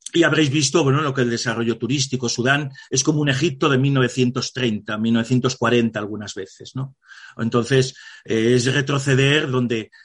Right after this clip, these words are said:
efectivamente, eh, la vida es de otra manera y por el momento podemos absorber es-, ese sabor que todavía queda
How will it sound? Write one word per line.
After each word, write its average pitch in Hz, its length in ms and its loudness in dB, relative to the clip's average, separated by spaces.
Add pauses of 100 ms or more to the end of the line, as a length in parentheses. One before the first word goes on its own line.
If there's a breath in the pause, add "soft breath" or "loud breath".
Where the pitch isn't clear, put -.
efectivamente, 123 1400 2
eh, 104 60 -4
la 110 140 -2
vida 120 260 2
es 123 100 0
de 123 60 2
otra 120 180 -2
manera 127 560 2 (240 loud breath)
y 135 160 0
por 135 160 0
el 123 80 0
momento 123 400 0
podemos 127 340 0
absorber 123 460 -2
es-, 123 160 0
ese 135 220 -2
sabor 131 420 0
que 135 120 -2
todavía 127 380 -2
queda 123 380 -2